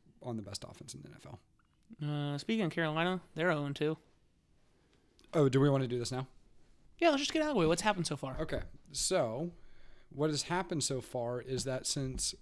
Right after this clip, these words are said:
Speaker 1: um, the Panthers started off three and oh in twenty twenty-one, they are now
Speaker 2: Mm-hmm.
Speaker 1: two and fourteen, including nine straight losses, which is the longest streak in the N F L.
Speaker 2: That's a pretty big streak.
Speaker 1: Matt Rhule, uh, um, he's not a good football coach.
Speaker 2: Is he on the hot seat?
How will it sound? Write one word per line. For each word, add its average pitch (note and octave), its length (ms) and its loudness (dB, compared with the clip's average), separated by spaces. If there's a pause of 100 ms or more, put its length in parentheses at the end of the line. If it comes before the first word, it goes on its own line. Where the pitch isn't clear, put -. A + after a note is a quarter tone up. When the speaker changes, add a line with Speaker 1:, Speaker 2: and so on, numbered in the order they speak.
(100)
Speaker 1:
um, B2 480 -2
the B2+ 60 -4
Panthers D3 320 -2
started C#3 280 0
off C#3 280 -2 (200)
three D3 260 2
and F3 100 2
oh B2+ 160 0
in C#3 120 0
twenty C3 240 -4
twenty-one, C#3+ 520 -2
they A#2+ 80 -6
are B2+ 60 -2
now D#3+ 120 4
Speaker 2:
Mm-hmm. E3 140 4
Speaker 1:
two C#3+ 220 2
and D#3+ 100 -2
fourteen, C#3 560 -4 (1040)
including C#3+ 580 0
nine C#3+ 240 0
straight F3+ 280 0
losses, C#3 460 -4
which A#2+ 200 -10
is A2 120 -10
the B2+ 100 -8
longest A#2+ 440 -6
streak - 340 -6
in D3 120 -4
the C3+ 120 -8
N B2+ 60 -8
F D3+ 160 -10
L. F#2+ 200 -12 (1160)
Speaker 2:
That's F3 120 0
a - 20 -10
pretty G#3 160 4
big F#3+ 160 2
streak. G3+ 280 4 (200)
Speaker 1:
Matt D#3 280 0
Rhule, F3+ 420 4 (200)
uh, C#3 480 0
um, B2 280 -6 (260)
he's C#3 220 -4
not D3 160 0
a D3 40 -2
good C#3+ 160 -4
football D3 260 -6
coach. - 380 -10 (120)
Speaker 2:
Is F3 80 -12
he F#3+ 80 0
on F3+ 80 4
the D3+ 60 2
hot E3+ 180 8
seat? D#4+ 240 0